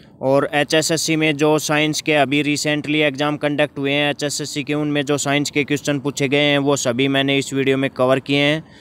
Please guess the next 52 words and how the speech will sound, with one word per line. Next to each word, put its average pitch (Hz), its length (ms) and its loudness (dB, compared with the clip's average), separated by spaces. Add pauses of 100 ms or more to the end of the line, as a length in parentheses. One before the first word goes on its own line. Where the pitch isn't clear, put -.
(240)
और 135 120 2
फ्रेंड्स 156 320 -2
पीछे 156 340 0
के 151 100 -2
एग्जाम्स 147 480 0
के 147 240 2
भी 139 140 0
क्वेश्चन 139 460 -4
मैंने 135 300 -2
इस 131 160 -6 (200)
वीडियो 131 340 2
में 151 160 2
कवर 131 280 2
किए 120 240 -2
हैं, 104 260 -8 (400)
तो - 160 -8
फ्रेंड्स 147 340 0
वीडियो 147 280 2
को 147 240 2
पूरा 139 340 2
ज़रूर 143 280 2
देखें। 147 300 0
शुरुआत 147 440 2
में 156 220 0
जो 151 160 2
अभी 139 300 2
अभी 139 200 0
एग्जाम 143 440 0
हुआ 135 160 2
है 139 100 4
दस 135 240 -2
ग्यारह 139 240 2
नवंबर 139 320 -2
को, 156 180 0
उसके 143 320 -2
क्वेश्चंस 147 460 -4
कवर 139 260 0
किए 135 180 -2
हैं। 156 180 0
अच्छे 143 240 -4
अच्छे 135 220 -2
क्वेश्चंस 147 500 -2
हैं 139 80 2
सारे 139 440 0 (520)
और 127 120 2
आगे 139 280 2
भी 143 320 2
रिपीट 139 380 -2
हो 131 120 2
सकते 139 320 -6
हैं 135 220 0
ये। 160 200 0